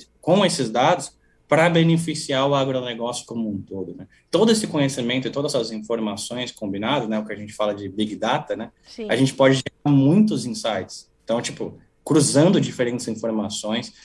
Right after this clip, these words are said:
Speaker 1: é, sobre nutrientes, sobre solo, sobre agricultores, sobre perfis profissionais,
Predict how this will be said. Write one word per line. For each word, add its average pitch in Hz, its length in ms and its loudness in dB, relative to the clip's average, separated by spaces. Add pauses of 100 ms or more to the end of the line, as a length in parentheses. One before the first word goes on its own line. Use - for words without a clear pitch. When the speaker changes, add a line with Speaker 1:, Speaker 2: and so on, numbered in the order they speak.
(140)
Speaker 1:
é, 92 160 -4
sobre 107 300 -2
nutrientes, 107 540 0
sobre 95 200 -8
solo, 110 420 2
sobre 98 280 -6
agricultores, 101 640 -2
sobre 95 160 -10
perfis 107 420 -4
profissionais, 107 880 -6